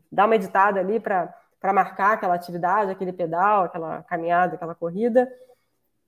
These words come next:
olha um pouco ali, vê os amigos, dá uns kudos, que é a curtida do Strava ali nas atividades, e vai embora. E tem atletas mais engajados, né? Eu curto pra caramba, assim, né? Terminar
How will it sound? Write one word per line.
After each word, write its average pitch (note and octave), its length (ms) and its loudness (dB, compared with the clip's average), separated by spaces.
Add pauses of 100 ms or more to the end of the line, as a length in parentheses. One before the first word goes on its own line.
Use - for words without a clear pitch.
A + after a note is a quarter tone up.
olha A3 280 6
um G3 40 0
pouco G#3+ 320 -2
ali, B3+ 760 0
vê F#3 180 -2
os G#3 140 -2
amigos, G#3+ 600 0
dá F#3+ 100 0
uns F#3+ 140 -6
kudos, G3 480 -4
que - 100 -10
é - 20 -2
a F3+ 60 -4
curtida F#3+ 440 -4
do F3+ 100 -6
Strava F#3+ 420 0
ali F3+ 140 -2
nas F#3+ 160 0
atividades, F#3+ 560 -2
e A3 40 -4
vai A3+ 140 6
embora. F3 480 0 (460)
E G#3 60 -14
tem A#3 280 4
atletas A3+ 520 2
mais F#3 260 2
engajados, G#3 800 2
né? F#3 300 -4
Eu A#3+ 160 6
curto B3+ 340 -4
pra C4+ 140 -6
caramba, G#3+ 460 0
assim, D#3 300 -10 (120)
né? E3+ 240 -16
Terminar F#3 640 0